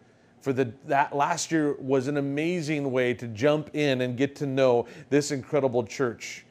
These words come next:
And I'm so excited to see what God's gonna do with us in this brand new year.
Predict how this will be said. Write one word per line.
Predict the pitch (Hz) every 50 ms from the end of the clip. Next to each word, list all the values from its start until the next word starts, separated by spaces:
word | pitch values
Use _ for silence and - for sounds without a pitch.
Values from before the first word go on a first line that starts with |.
| - - _ _ _ -
And | - 135
I'm | 147 147 143
so | 117 - - 160 160 156
excited | 147 127 - - 160 151 147 143 135 123
to | 123
see | 120 - - 143 147 139 135
what | 131 113 123 131 135 120
God's | 107 135 131 139 143 127 120
gonna | 113 131 127 123
do | 117 110 107 127 131 131 131
with | 131 120 117 127 131 127 123
us | 123 123 123 120 -
in | - 120 123 123
this | 123 120 113
brand | - - 127 123 123 120 120
new | 123 120
year. | 117 113 123 127 120 113 110